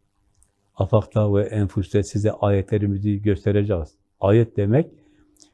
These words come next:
Allah'ın güzelliğini gösteren demektir. Allah'a marifeti gösteren demektir. Rabbimiz kendini tanıtıyor. Afakta ve enfüste ayetlerimizi göstereceğiz ki,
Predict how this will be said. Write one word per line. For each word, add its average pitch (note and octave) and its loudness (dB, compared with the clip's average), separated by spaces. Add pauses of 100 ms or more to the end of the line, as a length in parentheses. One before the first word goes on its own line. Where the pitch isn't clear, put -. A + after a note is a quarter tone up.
(140)
Allah'ın A2 4
güzelliğini G#2 2
gösteren A2 2
demektir. E2+ -10 (1120)
Allah'a G#2+ 0 (220)
marifeti A2+ 2
gösteren A2 0
demektir. F2 -8 (840)
Rabbimiz A2 -2
kendini G#2 -2
tanıtıyor. F#2+ -14 (1900)
Afakta A2 0
ve G#2 0
enfüste G#2+ -4
ayetlerimizi G#2 -2
göstereceğiz A2 -2
ki, - -6